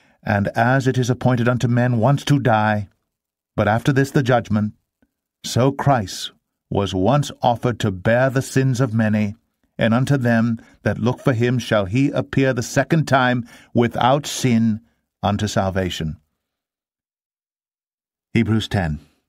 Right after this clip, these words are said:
For the law, having a shadow of good things to come, and not the very image of the things, can never with those sacrifices which they offered year by year continually make the comers thereunto perfect.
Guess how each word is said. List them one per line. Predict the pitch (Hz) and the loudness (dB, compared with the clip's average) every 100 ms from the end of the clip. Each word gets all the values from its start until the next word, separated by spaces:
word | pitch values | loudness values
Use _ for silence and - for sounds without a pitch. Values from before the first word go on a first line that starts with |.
| _ _ _ _ _ _ _ | _ _ _ _ _ _ _
For | - 104 | -4 -2
the | 98 | 2
law, | 110 117 95 80 _ _ _ _ _ | 2 2 -2 -6 _ _ _ _ _
having | - 110 117 127 | -4 -2 0 0
a | 113 | 0
shadow | - - 107 117 110 | -2 -4 -2 0 -2
of | 95 | -2
good | - 110 | -2 -2
things | - 107 98 | 0 -2 -2
to | - | -8
come, | - - 117 98 85 _ _ _ _ _ - | -10 -2 -2 -2 -8 _ _ _ _ _ -4
and | 107 | 0
not | 113 160 - | 2 0 0
the | 127 | 0
very | 123 120 120 | 2 0 0
image | 135 151 160 113 | 2 2 2 -2
of | 98 | -4
the | |
things, | 90 98 85 80 - _ _ _ _ - | -4 -4 -4 -6 -10 _ _ _ _ -4
can | 127 120 120 | -2 0 2
never | 147 143 117 | 0 0 0
with | 101 101 95 | 0 0 0
those | 117 143 139 | 2 0 0
sacrifices | 98 95 98 - 95 95 92 | -4 -4 -4 -2 -2 -2 -4
which | 101 - | -4 -2
they | 101 | -4
offered | - 110 107 98 | -2 -2 -2 -2
year | 117 143 135 | -2 0 0
by | 101 92 90 | -2 -2 -2
year | 92 107 135 127 | -2 0 0 0
continually | 120 117 110 - 135 143 117 95 78 _ _ - | -2 -2 -2 0 0 2 2 0 -4 _ _ -4
make | 120 117 | -2 0
the | - | -2
comers | - 117 110 98 | -2 0 0 0
thereunto | 98 98 92 104 | -2 0 -2 -4
perfect. | 92 - 87 85 117 127 - | -4 -4 -6 -2 -4 -6 -12